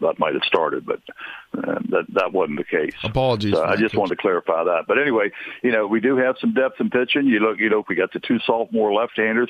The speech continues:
Speaker 1: We're hoping to be ready for the next level next year. You know, Riley Morgan is a so-, is a sophomore, pitched twenty-five innings for us, and I think he's, he's put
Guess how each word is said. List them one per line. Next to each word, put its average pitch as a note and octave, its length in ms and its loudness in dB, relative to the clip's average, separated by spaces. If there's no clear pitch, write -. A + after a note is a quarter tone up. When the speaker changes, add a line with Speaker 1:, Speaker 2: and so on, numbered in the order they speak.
Speaker 1:
We're F2+ 100 2
hoping G#2+ 320 -2
to F#2 240 2
be G2+ 140 0
ready A2 240 2
for G2 160 -2
the F2+ 80 0
next G2+ 300 0
level G#2 320 0
next - 320 -4
year. A2 260 0
You - 80 0
know, G2+ 60 4
Riley A#2 360 2
Morgan A#2 420 0
is G#2 140 -2
a F#2 160 0
so-, - 180 -2
is F#2 180 0
a E2+ 120 -2
sophomore, A2 460 -2
pitched - 320 -2
twenty-five A2 540 0
innings F#2 320 -4
for G#2+ 220 0
us, G#2+ 100 -8
and F#2+ 100 -2
I F#2 160 0
think G2+ 160 -4
he's, F#2+ 240 -8
he's F#2+ 320 0
put A2 140 -2